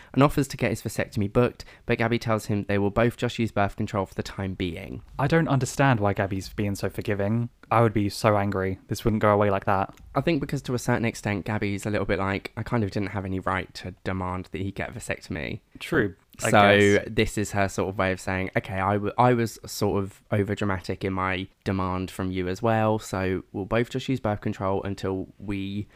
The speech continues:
Speaker 1: are in a position to make a decision."
Speaker 2: That's a grown-up way of looking at it, because with me, it'd be like, "How would you like to lose another sense?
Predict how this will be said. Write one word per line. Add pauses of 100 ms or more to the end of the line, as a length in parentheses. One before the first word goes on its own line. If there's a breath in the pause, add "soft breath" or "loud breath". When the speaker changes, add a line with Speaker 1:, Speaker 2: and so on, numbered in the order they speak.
(180)
Speaker 1:
are
in
a
position
to
make
a
decision." (180)
Speaker 2:
That's
a
grown-up
way
of
looking
at
it,
because
with
me,
it'd
be
like,
"How
would
you
like
to
lose
another
sense?